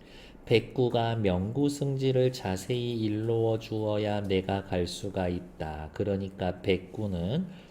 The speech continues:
나를 자연으로 인도하는 존재. 백구와 함께하면 동화될 수가 있습니다. 동화의 대상. 별거 없어. 시작해봅시다.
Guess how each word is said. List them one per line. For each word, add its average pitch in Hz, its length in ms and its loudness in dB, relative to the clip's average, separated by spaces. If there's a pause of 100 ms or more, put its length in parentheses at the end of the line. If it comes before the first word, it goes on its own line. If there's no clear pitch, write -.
나를 104 680 0
자연으로 117 840 -2
인도하는 107 1000 -2
존재. 87 720 0 (760)
백구와 110 640 0
함께하면 101 1040 -2
동화될 101 840 -2
수가 127 500 -4
있습니다. 104 880 -4
동화의 95 1000 -2
대상. 80 720 -4 (840)
별거 92 400 0
없어. - 460 -2 (960)
시작해봅시다. 113 1040 6